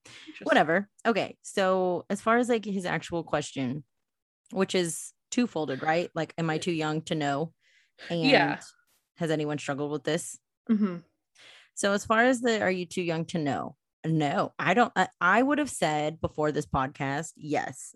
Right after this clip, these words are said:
Speaker 2: I would have said, "Yeah, you know, you're twenty-two, you don't know a lot of things," which is accurate.
Speaker 1: Mm-hmm.
Speaker 2: But
Speaker 1: Yeah.
Speaker 2: the more and more I talk to people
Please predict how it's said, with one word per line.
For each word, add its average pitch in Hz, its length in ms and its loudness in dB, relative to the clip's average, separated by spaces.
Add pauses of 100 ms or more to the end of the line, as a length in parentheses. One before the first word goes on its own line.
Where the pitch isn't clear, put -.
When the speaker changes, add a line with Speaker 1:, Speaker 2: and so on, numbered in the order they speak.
Speaker 2:
I 170 80 2
would 165 140 0
have 160 140 -2
said, 147 240 -2
"Yeah, 254 420 6
you 190 160 0
know, 180 140 -2
you're 165 180 -2
twenty-two, 202 540 0
you 175 120 0
don't 160 200 -2
know 160 140 0
a - 20 0 (140)
lot 131 140 0
of 143 100 -2
things," 170 280 -4
which 254 180 0
is 294 140 4
accurate. 147 640 2 (240)
Speaker 1:
Mm-hmm. 214 280 4 (140)
Speaker 2:
But 170 360 4
Speaker 1:
Yeah. 143 120 -4 (380)
Speaker 2:
the 190 80 0
more 202 260 0
and 247 80 4
more 185 140 2
I 156 80 -2
talk 139 320 -6
to - 80 -6
people 139 600 -2